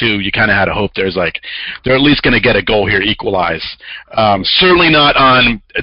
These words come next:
two absolutely amazing goals from Felipe back-to-back. Uh, it's, it's really gonna be hard to pick,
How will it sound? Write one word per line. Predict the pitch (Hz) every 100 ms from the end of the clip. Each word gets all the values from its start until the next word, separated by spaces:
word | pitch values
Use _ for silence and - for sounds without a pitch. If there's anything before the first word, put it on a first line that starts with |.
| - 165
two | 147 139
absolutely | 131 127 - 135 127
amazing | 120 120 123 117 117
goals | 104 104 104
from | 117 98
Felipe | 107 110 - 104 98
back-to-back. | 101 - - 95 90 - - - - - _ 123
Uh, | 113 107
it's, | - -
it's | 151 156
really | 160 160
gonna | 139
be | 127
hard | 131
to | 120 -
pick, | 160 131 -